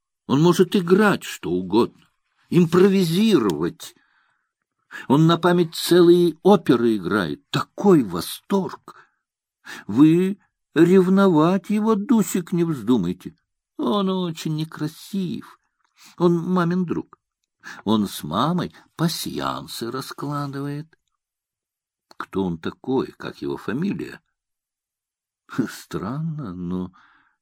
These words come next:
мы никогда этого не знали. Вы давно с ним знакомы? Второй год уже. И вы не знаете его фамилии? Да.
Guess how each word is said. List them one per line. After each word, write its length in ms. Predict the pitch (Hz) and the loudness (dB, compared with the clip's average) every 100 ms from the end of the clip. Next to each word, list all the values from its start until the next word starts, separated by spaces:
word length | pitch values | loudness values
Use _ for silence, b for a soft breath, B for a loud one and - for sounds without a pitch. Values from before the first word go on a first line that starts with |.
| - | -4
мы 180 | 107 | -2
никогда 440 | 107 101 98 82 85 | 0 0 -2 -2 -4
этого 340 | 95 110 120 | -4 -6 -8
не 140 | 135 139 | -8 -12
знали. 560 | 131 139 143 156 160 _ _ _ _ _ _ _ _ _ _ _ - | -10 -8 -8 -8 -10 _ _ _ _ _ _ _ _ _ _ _ -6
Вы 180 | 95 113 | 2 4
давно 320 | 113 113 113 | 4 2 0
с 120 | - | -2
ним 140 | 101 92 | -6 -6
знакомы? 520 | 87 80 90 147 160 _ _ _ _ _ - | -8 -8 -8 -8 -12 _ _ _ _ _ -20
Второй 400 | - - - - | -20 -14 -12 -10
год 260 | - 95 247 | -6 -6 -6
уже. 300 | 196 202 - _ _ _ _ _ _ _ _ _ - | -8 -8 -12 _ _ _ _ _ _ _ _ _ -12
И 120 | 69 | -4
вы 180 | 82 127 | 2 2
не 120 | 101 | 2
знаете 440 | 90 110 147 - | 0 0 0 0
его 160 | 92 123 | 0 0
фамилии? 580 | - 98 127 185 220 - _ _ _ _ _ _ _ | 0 -4 -2 -2 -4 -8 _ _ _ _ _ _ _
Да. 580 | - - - 82 147 | -14 -12 -12 -14 -18